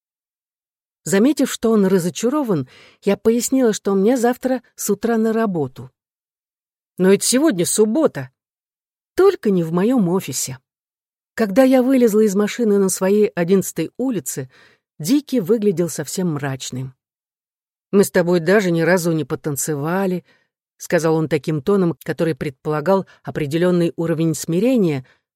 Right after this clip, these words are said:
поскольку из-за собственной невнимательности и невезения он пропустил возможность, которая, видимо, никогда больше ему не представится. Я не выдержала и улыбнулась. Такое детское огорчение было написано у него на лице.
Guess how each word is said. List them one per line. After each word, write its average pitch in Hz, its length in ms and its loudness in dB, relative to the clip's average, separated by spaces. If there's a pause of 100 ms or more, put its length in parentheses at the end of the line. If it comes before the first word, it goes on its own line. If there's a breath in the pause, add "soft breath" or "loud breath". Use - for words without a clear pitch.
поскольку 247 440 -2
из-за 180 260 0
собственной 175 540 -2
невнимательности 185 1080 -4
и 156 80 -8
невезения 208 760 -2 (260 soft breath)
он 262 140 -2
пропустил 233 500 -2
возможность, 208 800 -2 (180)
которая, 160 340 -2
видимо, 165 240 -2
никогда 156 440 -4
больше 170 300 -6
ему 165 140 -4
не 160 120 -4
представится. 156 800 -6 (880)
Я 147 140 -4
не 143 120 -4
выдержала 156 600 0 (360)
и 175 80 0
улыбнулась. 143 640 -4 (720)
Такое 202 260 2
детское 175 420 2
огорчение 170 520 0
было 156 200 -2
написано 156 520 -4
у 151 60 -4
него 147 200 -4
на 147 120 -4
лице. 139 420 -8